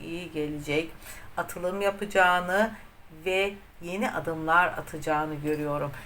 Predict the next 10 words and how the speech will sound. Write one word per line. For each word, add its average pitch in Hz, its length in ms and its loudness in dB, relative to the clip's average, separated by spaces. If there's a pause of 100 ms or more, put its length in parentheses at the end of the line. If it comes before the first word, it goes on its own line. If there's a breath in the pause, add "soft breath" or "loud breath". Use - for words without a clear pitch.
(160 loud breath)
Gerçekten 208 600 4
hazine 180 840 2
sandığı 165 580 2
sana 175 360 2
diyor 196 280 4
ki 190 220 -2 (340 loud breath)
beklemediğin 180 1080 0
bir 185 100 4
anda 160 640 8 (300 loud breath)
talih 185 480 6